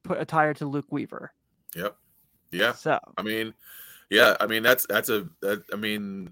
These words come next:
Speaker 2: I think the N B A's only had, like, twenty thousand players or something like that. Like, it's
Speaker 1: Yeah.
Speaker 2: like, it's, this isn't something where you just walk in, walk straight out of the Y M C A. Like, it's, like, baseball is the same thing. Like, you,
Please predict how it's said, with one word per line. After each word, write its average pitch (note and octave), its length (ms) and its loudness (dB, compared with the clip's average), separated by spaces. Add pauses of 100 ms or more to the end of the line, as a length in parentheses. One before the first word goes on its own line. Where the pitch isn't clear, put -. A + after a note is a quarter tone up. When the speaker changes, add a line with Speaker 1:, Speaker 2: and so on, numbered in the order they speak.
Speaker 2:
I - 60 -2
think A2+ 240 -4
the A2 100 2
N A2+ 100 -2
B G#2+ 140 2
A's A2 220 4
only A2 180 -4
had, A2 120 0
like, G#2+ 200 -2
twenty G2+ 300 -8
thousand G2+ 480 -2
players A2 480 -2
or A#2 60 -12
something A#2 240 -12
like - 120 -14
that. - 240 -6
Like, E2+ 160 -6
it's G2 140 0
Speaker 1:
Yeah. D3 300 2 (540)
Speaker 2:
like, F#2 140 2
it's, A2 220 2
this A2 240 -2
isn't B2 240 -4
something A2+ 360 -4
where G#2+ 100 0
you G#2+ 160 -2
just G2 200 -10
walk G#2+ 360 0
in, G2+ 560 -4 (160)
walk G2+ 300 2
straight G#2+ 160 4
out G#2 60 4
of G2 60 0
the F#2+ 60 -2
Y G2 220 2
M G3 120 -2
C F2+ 220 -4
A. G#2+ 180 2
Like, D#2+ 200 -8
it's, - 380 -6 (760)
like, E2+ 220 -6
baseball G#2+ 460 4
is G2 100 -2
the G2 80 -4
same G#2+ 320 0
thing. A#2 340 -4
Like, F2 240 -10
you, A2+ 340 -8